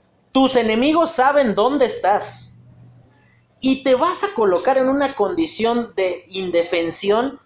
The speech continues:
donde no puedes hacer nada más que parpadear así un poquito.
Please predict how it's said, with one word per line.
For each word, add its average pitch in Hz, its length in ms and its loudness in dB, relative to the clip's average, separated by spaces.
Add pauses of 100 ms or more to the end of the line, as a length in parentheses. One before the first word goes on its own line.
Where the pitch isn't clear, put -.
donde 185 380 -4
no 269 240 0
puedes 294 320 0
hacer 233 320 0
nada 247 300 2
más 233 320 -2
que 247 100 0
parpadear 180 840 2 (160)
así 226 400 -4
un 233 180 0
poquito. 226 520 -2